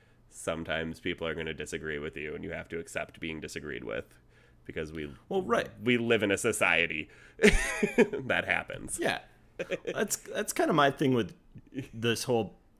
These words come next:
Speaker 2: anger over P C culture in general. It's like, all political correctness is, is empathy. Like, at the end of the day, <laughs> that's all it is, is someone saying, "Hey,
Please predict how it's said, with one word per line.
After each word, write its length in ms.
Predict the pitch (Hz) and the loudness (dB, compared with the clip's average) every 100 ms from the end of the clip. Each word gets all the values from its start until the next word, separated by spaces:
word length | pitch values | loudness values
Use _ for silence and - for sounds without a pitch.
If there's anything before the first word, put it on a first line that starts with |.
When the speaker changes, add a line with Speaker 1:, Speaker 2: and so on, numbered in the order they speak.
| _ - _ _ - | _ -20 _ _ 0
Speaker 2:
anger 380 | 117 120 113 107 | 2 4 2 0
over 220 | 104 104 | -2 -4
P 220 | 95 120 | -4 -4
C 180 | 104 110 | -2 -4
culture 340 | 113 107 101 107 | 0 -2 0 -4
in 120 | 98 | -2
general. 320 | 98 101 95 | -4 -4 -6
It's 160 | 110 135 | -2 0
like, 200 | 127 - | 0 0
all 400 | 170 285 - - - - - - | 2 2 0 -10 -20 -20 -20 -2
political 420 | 170 190 175 - - | 6 8 8 2 0
correctness 540 | 123 113 123 143 156 | 2 2 2 0 4
is, 260 | 170 160 - | 4 4 2
is 340 | 139 127 110 - - | 2 2 2 -2 -2
empathy. 640 | 113 - - - 55 - | -2 -2 -8 -10 -10 -6
Like, 280 | - 139 131 - | 2 2 2 -2
at 100 | - | -2
the 120 | 160 | 0
end 140 | 240 240 | 2 0
of 80 | |
the 80 | 175 | 0
day, 380 | 139 107 113 - - | 2 2 0 -8 -20
<laughs> 140 | - - | -12 -2
that's 220 | 147 - | -2 0
all 280 | 135 143 135 | 2 4 4
it 60 | |
is, 220 | 120 95 | 2 -2
is 120 | 101 - | -4 -4
someone 260 | 139 139 | -2 0
saying, 280 | - 120 110 | 0 -2 -2
"Hey, 440 | 131 170 110 101 | -2 0 0 -2